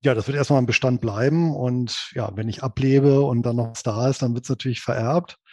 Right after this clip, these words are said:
Ist natürlich auch erbschaftstechnisch interessant, durchaus Edelmetall. Nein, aber, ähm,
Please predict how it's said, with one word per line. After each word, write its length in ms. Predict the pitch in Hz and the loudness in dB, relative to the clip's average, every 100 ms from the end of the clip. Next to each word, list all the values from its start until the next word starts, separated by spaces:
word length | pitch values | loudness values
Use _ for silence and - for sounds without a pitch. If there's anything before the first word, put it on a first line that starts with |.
| - - - - _ | -20 -20 -20 -20 _
Ist 100 | - | -2
natürlich 260 | 135 135 135 | 0 2 2
auch 260 | 117 - - _ _ _ _ _ _ _ _ _ _ _ _ _ _ _ _ | 0 -4 -20 _ _ _ _ _ _ _ _ _ _ _ _ _ _ _ _
erbschaftstechnisch 1040 | - 120 - - 131 - - 131 - 120 - | -6 -4 -2 -2 -4 -4 -6 -4 -2 -2 -2
interessant, 720 | 120 - 110 - 143 196 - | -4 -6 -4 -2 -2 -2 -6
durchaus 400 | 165 - 143 151 | -8 -4 -4 -2
Edelmetall. 640 | 151 165 160 151 165 170 170 - - - - - | -4 -2 -2 0 2 0 -2 -14 -18 -20 -8 0
Nein, 180 | 160 156 | 2 4
aber, 400 | 139 135 135 139 | 4 4 2 0
ähm, 480 | 131 131 131 131 | 0 0 -4 -8